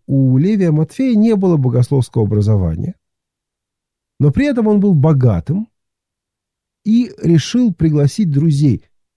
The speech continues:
Он отлично понимал, что здесь будет не просто обед, здесь будет не просто угощение.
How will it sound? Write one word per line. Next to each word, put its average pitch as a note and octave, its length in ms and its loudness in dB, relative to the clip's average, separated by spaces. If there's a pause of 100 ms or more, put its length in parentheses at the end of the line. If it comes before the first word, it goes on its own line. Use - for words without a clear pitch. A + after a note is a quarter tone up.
(320)
Он D#3 160 0
отлично F3 480 -4
понимал, C3+ 720 0 (840)
что - 200 -6
здесь C3 220 0
будет B2 260 0
не A#2+ 80 0
просто A2 360 -6
обед, D#3+ 380 -4 (300)
здесь F#2+ 160 -6
будет F#2+ 180 -6
не A2 80 0
просто G#2+ 360 -4
угощение. A2 640 -4